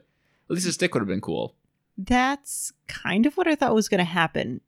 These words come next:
Speaker 2: at the beginning of the movie
Speaker 1: Yeah.
Speaker 2: when they show him loving hockey and gets accepted and they have a hockey team. I thought he was going to, like, take his hockey stick to hockey tryouts and become the new star.
Speaker 1: Yeah.
Speaker 2: That's kind of what I thought was gonna happen.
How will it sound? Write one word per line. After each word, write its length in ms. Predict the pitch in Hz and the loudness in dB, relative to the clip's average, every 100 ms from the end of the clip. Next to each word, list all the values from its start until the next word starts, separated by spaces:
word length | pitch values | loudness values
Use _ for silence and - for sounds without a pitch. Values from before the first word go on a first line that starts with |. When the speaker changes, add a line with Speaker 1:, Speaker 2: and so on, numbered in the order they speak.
| _ | _
Speaker 2:
at 120 | 170 160 | -2 0
the 60 | |
beginning 360 | 160 151 156 151 | 0 2 0 0
of 60 | |
the 60 | 156 | -4
movie 480 | 151 143 147 139 - | -2 -2 -2 -2 0
Speaker 1:
Yeah. 120 | 202 | 2
Speaker 2:
when 100 | 170 | 2
they 100 | 160 160 | 2 2
show 240 | - 160 | 2 2
him 340 | 175 160 160 - | 2 0 -4 -4
loving 380 | 170 170 170 170 | 0 2 2 0
hockey 460 | 156 151 156 156 | 0 0 -2 -2
and 140 | 143 156 | -2 -4
gets 200 | - - | -8 -10
accepted 840 | 147 - 165 165 170 160 156 143 | -14 -8 -4 -4 -2 -2 -2 -4
and 160 | - 151 | -6 -6
they 40 | |
have 160 | 151 135 | -6 -6
a 120 | - | -10
hockey 360 | 143 220 208 208 | 0 2 2 0
team. 460 | 214 190 175 175 - _ _ _ - | 0 -2 -4 -8 -10 _ _ _ -2
I 140 | 185 | 0
thought 300 | 202 202 170 | 6 6 6
he 140 | 175 180 | 4 0
was 160 | 175 | 0
going 300 | - 160 160 | 0 -2 -4
to, 280 | 147 170 156 | -2 0 0
like, 220 | 143 139 _ _ _ _ - | 0 -6 _ _ _ _ -8
take 280 | - 190 190 | 0 2 2
his 360 | 202 165 160 | 0 0 -2
hockey 400 | 165 185 170 170 | 2 4 4 2
stick 420 | 160 - 139 143 - | -2 0 0 -2 -6
to 140 | - 156 | 0 0
hockey 340 | 160 185 208 | 0 -2 -2
tryouts 560 | - 156 - 120 - - | 2 2 4 0 -2 -8
and 320 | - 160 156 156 | -2 -2 0 0
become 260 | - 165 | 2 0
the 80 | 156 | 0
new 120 | 151 | -2
star. 460 | 143 - - - - _ - | -2 -4 -4 -6 -12 _ 4
Speaker 1:
Yeah. 300 | 151 165 135 _ _ _ | 6 6 2 _ _ _
Speaker 2:
That's 180 | 202 170 | 0 4
kind 180 | 180 175 | 4 4
of 120 | 156 | 2
what 120 | 156 | 2
I 140 | 147 147 | 4 4
thought 180 | 147 | 0
was 120 | - 147 | -2 -4
gonna 160 | 147 | -4
happen. 340 | 143 - - | -4 -10 -14